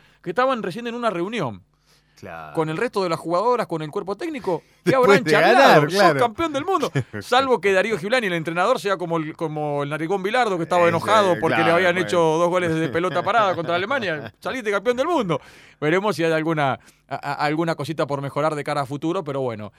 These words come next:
Speaker 1: sin dudas que nos llena de orgullo, Diego, no solo, no solo por el gran trabajo que
Speaker 2: Tal
Speaker 1: hizo
Speaker 2: cual,
Speaker 1: la
Speaker 2: tal
Speaker 1: Juli
Speaker 2: cual.
Speaker 1: Fernández, sino también por su hermana Valentina, eh, por Adriana Soto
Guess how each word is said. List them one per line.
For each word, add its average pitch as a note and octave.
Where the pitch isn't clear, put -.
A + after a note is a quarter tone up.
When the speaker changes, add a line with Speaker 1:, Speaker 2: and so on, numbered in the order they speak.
Speaker 1:
sin D#3+
dudas F3
que D3+
nos C#3
llena E3
de D3+
orgullo, D3
Diego, D#3
no E3
solo, E3
no C#3+
solo E3+
por C#3
el C3
gran D#3+
trabajo D#3
que C3+
Speaker 2:
Tal C#3+
Speaker 1:
hizo D3
Speaker 2:
cual, B2
Speaker 1:
la C3
Speaker 2:
tal B2
Speaker 1:
Juli D#3
Speaker 2:
cual. C#3
Speaker 1:
Fernández, E3+
sino D#3+
también E3
por C3
su -
hermana D3+
Valentina, F3+
eh, C3+
por C#3
Adriana D3
Soto G#3